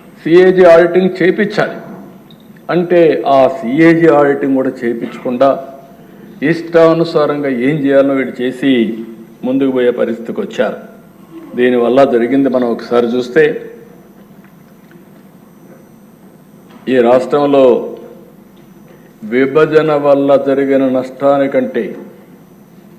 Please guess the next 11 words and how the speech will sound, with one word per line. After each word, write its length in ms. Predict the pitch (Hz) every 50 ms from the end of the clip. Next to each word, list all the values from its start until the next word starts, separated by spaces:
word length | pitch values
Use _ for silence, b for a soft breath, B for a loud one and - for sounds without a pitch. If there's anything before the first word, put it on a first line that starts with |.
| - -
ఈ 60 | 117
ఐదు 440 | 120 117 110 110 117 127 120 127 123
సంవత్సరాలు 880 | - - 123 113 113 117 113 117 - - 117 117 120 113 113 104 98 - - - - - - - - - - - - - -
నష్టం 320 | 104 113 113 - - 139 123
ఎక్కువ 300 | 117 110 - - 110 107
జరిగింది. 460 | 95 101 101 101 98 95 90 - - - - - - - - - - - - _ _ _ - - - - - - - 117
విధ్వంసం, 960 | 110 117 131 139 135 - 120 120 135 135 131 127 123 - - 113 98 - - - - - - - - - - - - - - - - - - - - - - - - - - - - - - - - _ -
అరాచక, 600 | 104 120 131 143 147 147 139 - 147 127 104 110 95 87 - - - - - - - - - - - - - - 110 120
అసమర్థ, 680 | 123 - - 147 143 143 139 135 - - - 95 - - - - - - - - - - - - - _ - - -
చీకటి 360 | 143 143 139 147 131 107 139
పాలనలో 760 | 123 - - 117 123 123 127 127 131 135 147 156 165 - -